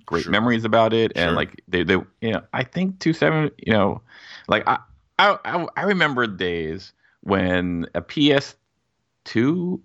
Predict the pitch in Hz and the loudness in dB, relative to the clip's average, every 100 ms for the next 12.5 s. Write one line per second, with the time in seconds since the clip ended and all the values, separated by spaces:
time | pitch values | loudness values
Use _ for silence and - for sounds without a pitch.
0 | - 98 - 73 - 98 127 135 131 104 | 0 0 2 -4 -6 -2 2 2 0 2
1 | 156 151 - - _ _ - - - _ | 2 0 -4 -18 _ _ -20 -20 -20 _
2 | - 101 127 117 110 107 107 107 98 92 | 0 2 2 2 2 2 0 0 0 0
3 | - 101 117 190 - - 196 202 139 131 | -2 -4 -4 -4 -6 -8 -2 -2 0 0
4 | 131 - 104 90 73 65 58 52 50 - | -2 -2 2 4 4 2 2 -2 -4 -4
5 | 95 82 78 90 82 78 71 62 62 - | 0 2 2 2 4 4 2 0 -4 -6
6 | - _ _ _ _ - - _ _ _ | -10 _ _ _ _ -20 -20 _ _ _
7 | _ _ _ _ - 65 - - - - | _ _ _ _ -4 -4 -6 -10 -8 -4
8 | 107 95 50 50 - 85 92 98 101 151 | -4 -4 -8 -12 -6 -2 -2 -2 -2 0
9 | 127 - 110 101 98 95 92 92 - - | 0 0 -2 2 2 2 0 -2 -10 -8
10 | 98 87 _ _ 92 92 82 80 - 113 | -6 -6 _ _ 0 2 2 0 -2 0
11 | 104 131 120 110 101 98 92 92 104 110 | 0 0 0 0 2 0 0 0 0 -2
12 | 101 90 80 64 58 | -2 -2 -2 -8 -12